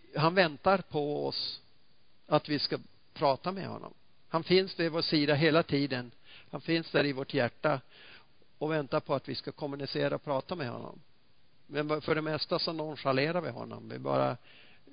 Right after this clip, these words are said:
tänker inte på honom. Ja, han är vår Guds kraft, men sen i-, i-, inte mer.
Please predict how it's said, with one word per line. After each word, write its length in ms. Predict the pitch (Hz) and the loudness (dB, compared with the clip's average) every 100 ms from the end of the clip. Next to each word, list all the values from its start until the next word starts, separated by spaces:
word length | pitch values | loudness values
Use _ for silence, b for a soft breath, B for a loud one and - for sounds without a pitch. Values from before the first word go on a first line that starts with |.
| - - - - - | -20 -18 -14 -12 0
tänker 320 | 170 170 190 | 2 4 2
inte 140 | 170 165 | 0 0
på 200 | 170 139 | -2 -2
honom. 360 | 127 113 120 143 | -2 -6 -6 -2
Ja, 200 | 147 147 | 2 2
han 120 | 156 | 0
är 40 | |
vår 140 | 139 131 | -2 -4
Guds 400 | 131 135 135 - | -6 -6 -8 -4
kraft, 540 | 170 160 - - - | 0 0 0 -12 -20
men 200 | 143 139 | -14 -10
sen 220 | - 147 | -8 -6
i-, 40 | 135 | -6
i-, 760 | 139 - - 131 131 - 147 | -8 -10 -8 -8 -8 -10 -12
inte 220 | 123 135 | -8 -6
mer. 360 | 139 165 - | -4 -4 -4